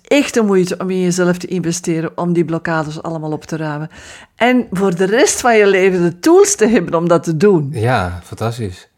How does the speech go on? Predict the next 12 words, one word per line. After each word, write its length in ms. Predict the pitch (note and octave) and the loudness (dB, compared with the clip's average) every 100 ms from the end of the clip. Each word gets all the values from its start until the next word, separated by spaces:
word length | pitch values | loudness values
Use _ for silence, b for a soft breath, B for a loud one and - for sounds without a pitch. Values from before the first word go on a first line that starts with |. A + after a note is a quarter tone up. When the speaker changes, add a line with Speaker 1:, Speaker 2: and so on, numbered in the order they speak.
| _ _ _ _ _ | _ _ _ _ _
Speaker 2:
Ja. 100 | B2+ | 0
Speaker 1:
Ja. 240 | - - b b b b b - | 0 -2 b b b b b -10
Speaker 2:
Dus 140 | G#2 | -4
de 100 | D3 | 0
eerste 220 | C#3+ C3 | 0 0
stap 180 | B2+ C3+ | 0 0
die 80 | C3+ | 2
mensen 280 | C3 C3 - | 2 0 0
kunnen 220 | C3+ B2 | 0 2
nemen 300 | A#2+ C3+ C#3 | 2 2 0
is, 240 | C3+ B2+ | -2 -4
eh, 80 | C#3 | -8